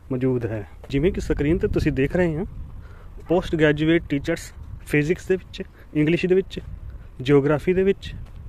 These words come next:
history ਦੇ ਵਿੱਚ, political science ਦੇ ਵਿੱਚ, computer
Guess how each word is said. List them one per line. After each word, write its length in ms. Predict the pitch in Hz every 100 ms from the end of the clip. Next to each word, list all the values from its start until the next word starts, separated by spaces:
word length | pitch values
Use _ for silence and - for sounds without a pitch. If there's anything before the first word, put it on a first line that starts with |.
| -
history 240 | 147 - 180
ਦੇ 100 | 180
ਵਿੱਚ, 260 | 185 - - - - - -
political 340 | - - 196
science 280 | 180 170 170
ਦੇ 100 | 180
ਵਿੱਚ, 220 | 185 - - - - - - - - -
computer 380 | 143 151 156